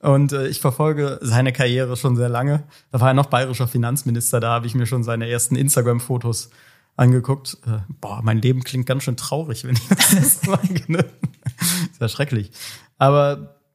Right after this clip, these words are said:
Markus Söder, ähm, und ich, wir haben, äh, genau, eine besondere Beziehung. Wir haben schon ein paar Mal zusammen gedreht. Ich bin schon eine Art Fan, weil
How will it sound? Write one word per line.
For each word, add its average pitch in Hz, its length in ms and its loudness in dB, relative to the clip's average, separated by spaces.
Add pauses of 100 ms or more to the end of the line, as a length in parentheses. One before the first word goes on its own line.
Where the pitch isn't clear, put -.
(360)
Markus 160 340 2
Söder, 180 500 2
ähm, 156 320 0
und 143 160 -2
ich, 170 200 -4
wir 143 120 2
haben, 151 340 -2
äh, 135 480 -2
genau, 143 200 2
eine 123 140 4
besondere 160 320 0
Beziehung. 156 400 0
Wir 139 100 0
haben 143 120 -2
schon 151 160 -2
ein 120 40 -4
paar 147 140 2
Mal 151 140 2
zusammen 143 240 -2
gedreht. 131 440 -2
Ich 139 200 -4
bin 147 280 4
schon 180 240 -2
eine 170 180 -2
Art 156 160 0
Fan, 110 460 0
weil 117 260 -2